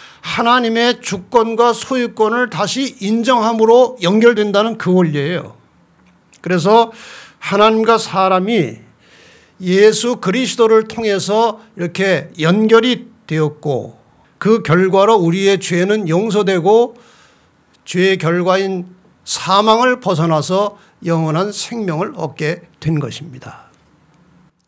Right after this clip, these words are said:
이게 사람이 구원받는 원리입니다.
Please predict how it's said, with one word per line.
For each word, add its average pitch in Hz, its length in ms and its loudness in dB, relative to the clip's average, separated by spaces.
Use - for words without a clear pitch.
이게 233 380 2
사람이 185 480 -2
구원받는 180 540 -2
원리입니다. 143 720 -8